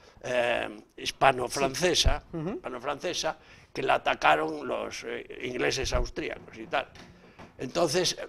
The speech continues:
Speaker 1: eh, iban a buscar el oro, por eso tenía tanto dinero Nemo, porque el oro lo cogía de la bahía de, de Vigo.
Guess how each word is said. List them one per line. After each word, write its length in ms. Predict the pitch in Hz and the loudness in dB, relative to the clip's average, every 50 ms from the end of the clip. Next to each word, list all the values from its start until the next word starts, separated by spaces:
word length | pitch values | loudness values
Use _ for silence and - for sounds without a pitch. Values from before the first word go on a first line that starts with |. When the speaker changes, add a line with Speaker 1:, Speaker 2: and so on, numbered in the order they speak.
| - - | -10 -4
Speaker 1:
eh, 240 | 151 151 151 151 - - | -2 0 0 0 2 4
iban 300 | 170 190 175 202 208 208 | 4 6 6 6 4 6
a 80 | 196 185 | 4 4
buscar 400 | 180 180 - - 202 196 190 180 | 4 2 2 6 8 8 10 10
el 200 | 180 180 190 233 | 8 8 12 12
oro, 320 | 240 208 185 185 185 - | 12 12 10 6 2 2
por 140 | - 156 175 | 2 2 2
eso 200 | 214 208 220 214 | 4 4 2 4
tenía 340 | - 226 214 208 208 196 - | 4 4 4 6 4 4 6
tanto 300 | - 202 196 170 196 185 | 6 4 4 4 2 4
dinero 420 | 175 180 170 180 185 175 156 151 | 6 6 4 4 2 2 2 0
Nemo, 460 | 156 180 196 165 135 120 113 107 - - - - - _ _ | 0 0 0 0 0 -2 -6 -8 -8 -14 -20 -20 -20 _ _
porque 300 | - 147 147 - 160 160 | -4 -4 -2 2 4 6
el 100 | 180 208 | 10 10
oro 200 | 220 214 214 214 | 12 12 12 12
lo 140 | 208 202 165 | 10 8 8
cogía 540 | - 202 185 - 208 208 208 208 202 202 - | 4 4 4 4 6 8 8 8 8 6 6
de 120 | 156 175 170 | 4 4 6
la 120 | 170 160 | 6 6
bahía 320 | 147 143 156 175 190 196 | 6 6 6 8 6 6
de, 240 | 185 175 170 165 156 | 6 4 2 0 -2
de 160 | 147 151 151 | -2 -2 -2
Vigo. 480 | 143 151 185 180 143 113 104 - - - | 0 0 -2 -2 -2 -4 -8 -10 -12 -18